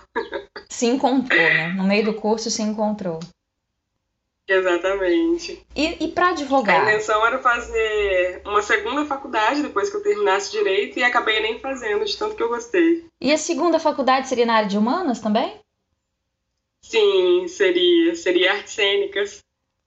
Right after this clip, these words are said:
Speaker 2: Mas um, totalmente diferente do direito também, né?
Speaker 1: Sim, totalmente <laughs> diferente. Se bem que nem tanto, né? Já que às vezes a gente meio que precisa ser ator quando tá advogando, né?
Speaker 2: Sim, sim.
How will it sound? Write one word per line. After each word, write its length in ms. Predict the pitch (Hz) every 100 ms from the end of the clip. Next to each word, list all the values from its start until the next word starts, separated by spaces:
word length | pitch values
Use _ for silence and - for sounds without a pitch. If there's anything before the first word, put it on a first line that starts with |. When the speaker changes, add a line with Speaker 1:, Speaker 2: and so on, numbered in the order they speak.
| -
Speaker 2:
Mas 300 | 180 175 185
um, 120 | 190 202
totalmente 640 | - 185 185 294 302 330 330
diferente 460 | 339 330 285 311
do 100 | 349
direito 400 | 339 381 359 349
também, 420 | - 349 262 202
né? 220 | 196 214 - _ _ _ _ _ _ _ _ _ _ _ _ -
Speaker 1:
Sim, 320 | 427 415 403
totalmente 380 | - 440 262 262
<laughs> 60 |
diferente. 680 | - 269 226 190 190 202 339 -
Se 100 | 262
bem 180 | 285 359
que 40 |
nem 240 | 349 392
tanto, 400 | 392 302 262 -
né? 320 | 254 233 226 240
Já 180 | 233 226
que 500 | 233 233 202 202 202
às 180 | 202 196
vezes 260 | 202 202
a 60 | 233
gente 220 | 226 -
meio 200 | 427 453
que 60 | -
precisa 380 | - 254 226 233
ser 140 | -
ator 500 | 220 233 - 190 190 -
quando 220 | 190 190
tá 120 | 190
advogando, 640 | 180 185 190 180 170 175 180
né? 200 | 185 214
Speaker 2:
Sim, 760 | - - 214 202 180 156 135 -
sim. 500 | - - 170 147 139